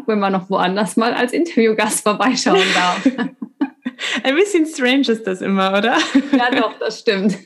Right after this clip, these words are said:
Speaker 1: <laughs>
Speaker 2: Plötzlich muss man selber die Fragen beantworten und darf sie nicht stellen. Ähm, und, äh, ihr da draußen oder du da draußen, du kennst sie vielleicht, ähm, die Veronika Klein von ihrem Instagram-Account oder dem Podcast Kernkompetenz Pferd. Ich folge beidem.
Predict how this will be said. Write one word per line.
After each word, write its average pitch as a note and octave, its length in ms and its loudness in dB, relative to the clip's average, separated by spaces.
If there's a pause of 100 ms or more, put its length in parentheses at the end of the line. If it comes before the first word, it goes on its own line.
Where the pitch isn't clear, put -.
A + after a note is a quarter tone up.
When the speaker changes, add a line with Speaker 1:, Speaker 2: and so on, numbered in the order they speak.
(560)
Speaker 1:
<laughs> - 560 -4
Speaker 2:
Plötzlich B3+ 360 0
muss A3+ 140 0
man G#3 140 2
selber G#3+ 240 0
die F#3+ 120 -2
Fragen F#3+ 320 -2
beantworten F3+ 600 -2
und F3+ 120 -4
darf F#3 160 0
sie F#3+ 120 -14
nicht F3+ 220 -14
stellen. F#3+ 420 -12 (720)
Ähm, F#3 600 -4
und, F#3 320 -4
äh, E3+ 220 0
ihr G#3 120 -6
da F3+ 160 -2
draußen G#3 540 -4
oder F3+ 180 -4
du F#3 80 -10
da G3 140 -4
draußen, F#3+ 340 -6
du F#3+ 80 -6
kennst G3+ 240 -6
sie G3+ 80 -8
vielleicht, E3+ 400 -6
ähm, E3 420 -8 (120)
die E3 160 -14
Veronika E3+ 540 -6
Klein F#3 280 -6
von A3 160 -6
ihrem E3 160 -8
Instagram-Account G3 1300 -4
oder F3 180 -2
dem E3+ 200 -6
Podcast B3 540 -6
Kernkompetenz F3 720 -10
Pferd. G#3+ 420 -6
Ich G#3+ 100 -12
folge E3 300 -6
beidem. F3 480 -4